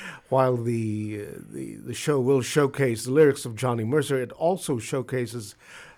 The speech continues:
the music of a heck of a lot of other composers, probably not as well known as the Gershwins or the Berlins or the Porters of the world, but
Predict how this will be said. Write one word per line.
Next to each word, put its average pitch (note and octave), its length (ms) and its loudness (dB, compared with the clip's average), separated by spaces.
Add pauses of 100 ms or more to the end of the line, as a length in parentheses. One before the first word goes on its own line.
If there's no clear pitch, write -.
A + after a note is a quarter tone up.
(120)
the A#2 340 -2
music E3 540 4
of A2+ 220 -4
a A2 160 -2
heck - 180 -4
of D3 60 -6
a D3 60 0
lot C3 200 2
of A#2 140 -6
other C3+ 220 0
composers, A2+ 600 -6
probably A2+ 500 -6
not A2 300 -2
as A2 280 -4
well A2+ 240 -2
known A2 320 -2
as G#2 320 -4
the A#2+ 80 -6
Gershwins A2+ 720 0
or G#2 80 -2
the G2 100 -4
Berlins G#2+ 600 -2
or G2+ 80 -6
the G2 80 -6
Porters B2 460 -2
of G#2+ 120 -4
the G2 80 -4
world, F#2 320 -6
but F#2+ 160 -10